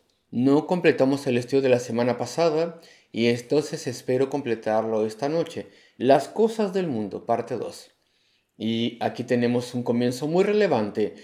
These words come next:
"Dejándolo todo, le siguieron a Cristo". Y eso es lo que pasa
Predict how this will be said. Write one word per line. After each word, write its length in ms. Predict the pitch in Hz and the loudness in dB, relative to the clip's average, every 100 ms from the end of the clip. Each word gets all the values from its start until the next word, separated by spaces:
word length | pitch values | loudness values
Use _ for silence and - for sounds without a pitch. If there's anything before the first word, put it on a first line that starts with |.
| - | 2
"Dejándolo 840 | 135 135 185 220 226 165 113 - | 6 6 4 2 4 4 4 2
todo, 840 | - 180 151 110 120 151 - - _ _ - | 2 6 6 6 6 4 -2 -16 _ _ -6
le 200 | 113 123 | 4 4
siguieron 680 | 120 113 107 113 98 90 - _ - | 4 -4 0 2 2 -4 -16 _ -6
a 140 | 143 | -2
Cristo". 460 | 226 262 - 101 - - - | 0 0 0 -4 -4 -16 -8
Y 140 | - 180 | 2 4
eso 180 | 208 | 4
es 60 | 262 | 2
lo 100 | 269 | 2
que 100 | 180 | 2
pasa 540 | - 117 - 117 107 | 4 4 4 -2 -2